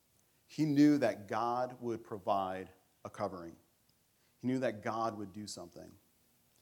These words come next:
You see, the Apostle Paul saw this as well in Romans chapter four, verses five through eight. It says, "And to the one who does not work,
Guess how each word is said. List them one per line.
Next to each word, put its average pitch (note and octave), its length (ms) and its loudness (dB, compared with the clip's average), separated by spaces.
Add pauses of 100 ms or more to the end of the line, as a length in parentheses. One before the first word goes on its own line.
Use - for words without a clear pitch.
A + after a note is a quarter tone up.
(280)
You - 60 -8
see, B2 140 -2
the A#2 100 0
Apostle C#3 380 -2
Paul B2 420 4
saw G#2+ 240 2
this G#2+ 180 -6
as F#2+ 120 -10
well G2 460 0 (1900)
in A2 100 -4
Romans A2 340 0
chapter G2+ 280 -6
four, G2 380 -4 (800)
verses G#2 280 -6
five G#2 260 0
through G#2 220 -4
eight. G#2 140 0
It - 1000 -20
says, A2 280 0
"And A#2+ 180 -4
to A#2+ 80 -8
the G#2+ 100 -4
one D3+ 360 0
who C3 120 -2
does C3 380 2
not A#2 340 0
work, G2 380 -6